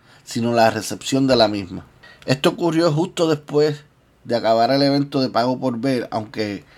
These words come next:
no sale en el video del evento, no fue grabado, no fue en vivo,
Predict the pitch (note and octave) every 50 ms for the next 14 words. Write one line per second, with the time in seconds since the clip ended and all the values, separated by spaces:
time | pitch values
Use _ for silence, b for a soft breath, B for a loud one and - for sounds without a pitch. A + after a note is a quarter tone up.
0 | b b b b A#2+ A#2 B2+ C3 B2+ - C#3 C3 C3+ C3+ C3 B2+ - - A#2 A#2
1 | A#2 A#2 A2+ A2+ A2 A2 G#2+ G#2 - - _ - G2 G#2+ A2 A2 A2 A2+ A2+ B2
2 | C3 C3+ C3+ C3 C3 B2+ B2+ B2+ B2 A#2 - - G2 F#2 F#2+ G2+ G#2 F#2+ - -
3 | A#2 A#2+ A#2 A2+ A#2+ A#2+ A#2 A#2 A#2 A#2+ A#2+ A#2+ A#2+ A#2+ A#2+ A#2 A2+ G#2 G#2+ G#2+
4 | - - C3 B2 A#2 A2+ B2 A#2+ A2 G2 G2 A2+ D3